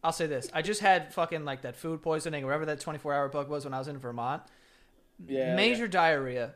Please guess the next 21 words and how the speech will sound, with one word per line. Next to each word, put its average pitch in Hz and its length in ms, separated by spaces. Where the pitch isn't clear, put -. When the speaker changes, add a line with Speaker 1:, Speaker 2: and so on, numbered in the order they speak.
Speaker 1:
But 180 260
one 196 360
thing, 196 520
one, 254 300
<laughs> - 340
one 240 340
silver 226 460
lining 156 480
with 160 300
mage 175 480
diarrhea 151 640
is 170 420
that 143 420
my 180 340
body, 185 760
I 185 160
guess 196 400
from 359 240
just, 240 260
like, 165 340
forcing 196 800